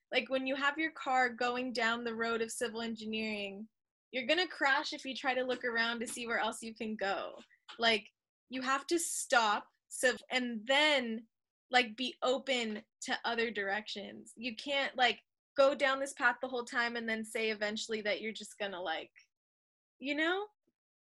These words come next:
I don't know. So that was, that's something that what you just said kind of reminded me of. Like,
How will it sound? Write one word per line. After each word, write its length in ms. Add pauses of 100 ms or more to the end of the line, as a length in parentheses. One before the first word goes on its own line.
(100)
I 100
don't 120
know. 180
So 160
that 200
was, 200 (300)
that's 220
something 300
that 400
what 240
you 160
just 200
said 240
kind 180
of 60
reminded 480
me 140
of. 320
Like, 340